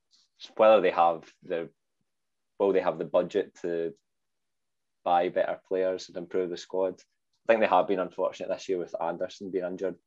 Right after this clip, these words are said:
most of the year. So they have been missing that striker. And the loan deal for Dennis didn't work in January, so that added to their worries.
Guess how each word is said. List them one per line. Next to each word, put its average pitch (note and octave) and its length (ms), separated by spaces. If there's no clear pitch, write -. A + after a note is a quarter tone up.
most F#2 180
of - 60
the F#2 80
year. F#2 220
So G2+ 100
they F#2+ 40
have F2+ 160
been F#2+ 140
missing F#2 280
that F2+ 180
striker. F#2 540
And G#2 100
the G2+ 60
loan G#2 340
deal G2 300
for - 160
Dennis F2+ 420
didn't F2+ 200
work F2+ 180
in F2 120
January, F#2+ 520
so E2+ 300
that F#2+ 220
added F#2 260
to - 100
their F2+ 160
worries. F#2 380